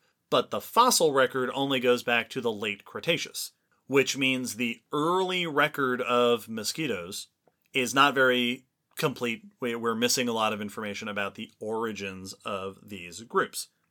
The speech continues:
which, of course, we are always interested in finding more information about the origins of groups. Mosquitoes, in particular, are a very sort of personally interesting group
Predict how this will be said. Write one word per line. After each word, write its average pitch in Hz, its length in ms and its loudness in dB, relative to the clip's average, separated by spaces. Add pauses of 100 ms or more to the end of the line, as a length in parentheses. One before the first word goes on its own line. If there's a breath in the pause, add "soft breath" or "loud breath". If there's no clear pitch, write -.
(180)
which, 165 160 2
of 160 100 0
course, 160 240 8
we 117 100 -4
are 101 140 -2
always 156 300 6
interested 143 360 0
in 127 180 -4
finding 110 360 -2
more 110 180 -4
information 107 560 -8
about 101 340 0
the 113 120 -6
origins 104 480 -4
of 95 300 -8
groups. 151 240 -4
Mosquitoes, 160 560 4
in 123 100 0
particular, 127 500 4
are 117 160 4
a 113 100 2
very 113 360 2
sort 120 220 -2
of 104 160 -6 (140)
personally 147 680 2
interesting 156 600 -2
group 165 320 -2